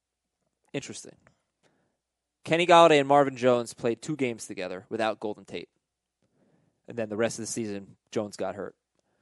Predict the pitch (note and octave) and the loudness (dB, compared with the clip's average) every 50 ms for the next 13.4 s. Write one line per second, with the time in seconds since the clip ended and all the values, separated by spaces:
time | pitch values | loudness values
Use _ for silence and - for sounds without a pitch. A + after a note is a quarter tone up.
0 | _ _ _ _ _ _ _ _ _ _ _ _ - - D3+ D#3+ F3 F3+ E3+ E3 | _ _ _ _ _ _ _ _ _ _ _ _ -4 0 0 2 6 8 10 10
1 | E3 D#3+ D3+ D3+ D3 D3 D3 D3 - - F3+ F3 D3+ C3+ C3 C3+ C#3 D3 - - | 10 10 10 8 6 4 2 2 2 0 -2 2 2 2 2 2 0 -4 -6 -8
2 | - - - C#3 C3 C3 B2 B2 A#2 A2+ A#2+ - _ _ _ _ _ _ _ _ | -8 -6 0 2 4 4 4 2 2 -2 -8 -16 _ _ _ _ _ _ _ _
3 | _ _ _ _ - - C3 C#3+ D3+ - E3+ D3+ D3 - - E3 E3 - - - | _ _ _ _ -4 -2 0 0 2 4 6 6 6 6 4 -2 -4 -4 -10 -14
4 | _ - - D3 C#3+ D3 - - E3 D3+ D3+ - D#3 D3 C#3+ C#3+ C#3+ C3+ - B2+ | _ -4 -4 -2 -2 -4 -6 -4 -2 -2 -2 2 2 4 6 6 6 4 4 -2
5 | A#2+ - - C#3+ - - - D#3 D3+ D#3 D#3+ D#3+ D3+ - A#2+ A#2 - - - C#3+ | -6 -2 -2 -2 -2 -2 -2 0 0 0 0 -2 -6 -10 -10 -10 -6 0 0 0
6 | C3+ C#3+ C#3 - D3 C#3 B2+ - A#2+ G#2 F#2 - - - - - - _ _ _ | 0 0 -6 -8 -10 -10 -6 -4 -4 -4 -6 -8 -16 -20 -20 -20 -20 _ _ _
7 | _ _ _ _ _ _ _ _ _ _ _ _ _ _ _ _ _ _ _ _ | _ _ _ _ _ _ _ _ _ _ _ _ _ _ _ _ _ _ _ _
8 | _ _ _ - - D3+ D#3+ F3+ F3 D3+ C#3 C#3 C3 - - _ _ - - C3 | _ _ _ -2 4 8 8 10 10 8 6 0 -6 -12 -14 _ _ 0 0 0
9 | C3 C3 C#3+ D3+ E3 E3 - D3+ C#3 C#3 - - D3 C3+ C#3+ C#3 C3+ C3+ D3 C3+ | 2 4 4 4 4 4 6 6 6 6 6 2 -2 -2 -2 -2 0 0 -2 -2
10 | C3 B2 - - D3 C3+ C3+ B2 C3+ D#3 F3 E3+ C3+ A2 G#2+ G#2+ A#2 - B2+ B2+ | -4 -10 -4 -2 -2 0 0 4 4 4 4 4 2 2 2 2 -2 -2 0 0
11 | C#3+ D3+ D3 C3+ C3 B2 B2 B2 A2+ A2 G#2+ - G#2+ G#2+ A2+ A#2+ C#3 D#3 D#3+ - | 0 0 0 -2 -2 -2 -2 -2 -4 -4 -4 -6 -6 -6 -2 0 0 2 2 2
12 | C3 A#2 - - - G#2+ A2 A2 - - A#2 A2 - F3 E3 - - A#2+ G2+ - | -2 -2 -2 -4 -6 -6 -6 -6 -8 -12 -12 -8 -4 -4 -4 -4 -6 -16 -14 -12
13 | - F#2 - - - - - - - | -12 -12 -12 -12 -18 -20 -20 -20 -20